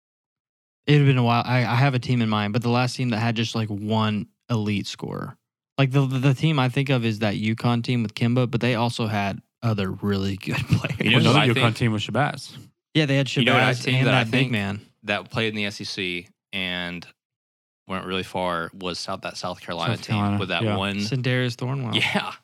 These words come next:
Speaker 2: yeah.
Speaker 3: Thornwell
Speaker 1: And he
Speaker 3: was a
Speaker 1: wasn't even a
Speaker 3: beast.
Speaker 1: scorer, though.
Speaker 3: No, he
Speaker 1: He was
Speaker 3: wasn't.
Speaker 1: just
Speaker 3: He was
Speaker 1: like
Speaker 3: just
Speaker 1: a
Speaker 3: like a dog.
Speaker 2: He just
Speaker 1: Yeah, that's r-, like, I don't know, but, like
Speaker 2: No, it, that's what I'm saying. It's very rare
Speaker 1: Yeah.
Speaker 2: that those teams
Speaker 1: You kinda have to have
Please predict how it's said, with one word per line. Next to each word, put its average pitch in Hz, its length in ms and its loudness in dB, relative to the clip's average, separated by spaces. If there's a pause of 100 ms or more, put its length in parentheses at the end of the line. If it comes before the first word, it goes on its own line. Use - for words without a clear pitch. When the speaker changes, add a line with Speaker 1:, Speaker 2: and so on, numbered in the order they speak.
Speaker 2:
yeah. 92 280 -2
Speaker 3:
Thornwell 135 120 4
Speaker 1:
And - 100 8
he 226 100 6
Speaker 3:
was - 20 4
a 233 40 4
Speaker 1:
wasn't 196 160 4
even 151 260 2
a - 20 2
Speaker 3:
beast. - 280 -4
Speaker 1:
scorer, 147 460 0
though. 117 120 -2
Speaker 3:
No, 113 120 6
he 107 80 6
Speaker 1:
He - 40 6
was 101 60 4
Speaker 3:
wasn't. 113 260 4
Speaker 1:
just 107 40 2
Speaker 3:
He - 20 4
was 110 80 6
Speaker 1:
like 117 80 0
Speaker 3:
just 113 100 -4
Speaker 1:
a 120 40 2
Speaker 3:
like 104 100 0
a 104 60 -4
dog. 92 600 -4 (100)
Speaker 2:
He 101 100 -2
just 98 140 4
Speaker 1:
Yeah, 143 300 4 (280)
that's 160 400 2
r-, 123 240 0
like, 135 180 2
I 151 160 4
don't 131 200 0
know, 107 200 -2
but, 98 200 -4
like 104 320 -4 (140)
Speaker 2:
No, 131 360 2
it, 120 180 -4
that's 120 200 0
what 123 80 2
I'm 101 60 -2
saying. 113 140 -6
It's 107 120 -6
very 107 320 2
rare 92 180 0
Speaker 1:
Yeah. 90 200 0
Speaker 2:
that 82 100 -8
those 87 200 -6
teams 85 480 -6
Speaker 1:
You 143 80 2
kinda 202 240 2
have 226 200 2
to 147 100 2
have 131 480 0